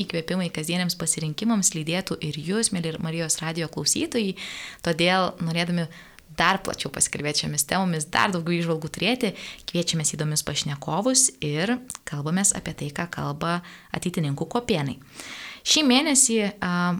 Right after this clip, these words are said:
moksleiviai, ateitininkai, jaunučiai ateitininkai kalba apie meilę ir, a, praėjusį mėnesį daugiau kalbėjome apie meilę artimui, šį mėnesį jau kalbame daugiau apie šeimyniškumą, apie pasiruošimą šeimai, įsimylėjimą, tad ir šiandienos temą pavadinome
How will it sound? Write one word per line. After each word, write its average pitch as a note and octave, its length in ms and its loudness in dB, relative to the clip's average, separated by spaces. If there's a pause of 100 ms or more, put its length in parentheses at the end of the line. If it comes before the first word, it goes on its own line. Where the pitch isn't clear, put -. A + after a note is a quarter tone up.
(120)
moksleiviai, F#3 680 2
ateitininkai, E3+ 580 -2
jaunučiai G#3 320 2
ateitininkai F3 500 -2
kalba F#3+ 400 0
apie F3 480 -2 (240)
meilę G#3 600 -2 (560)
ir, E3 420 2
a, E3 400 -2
praėjusį F3 540 2
mėnesį D#3 320 0
daugiau D#3 200 0
kalbėjome D#3+ 580 -2
apie D3+ 280 -6
meilę D#3 320 -2
artimui, A3+ 560 2
šį - 240 2
mėnesį F#3 400 2
jau D#3+ 80 -2
kalbame D#3+ 400 -4
daugiau D#3 240 0
apie D3+ 160 -6
šeimyniškumą, D3 800 0
apie E3 160 -4
pasiruošimą D3 640 -2
šeimai, C4 400 2 (480)
įsimylėjimą, F3+ 720 2
tad E3+ 160 -4
ir E3 140 0
šiandienos C#3+ 420 0
temą D#3 240 -2
pavadinome D#3+ 540 0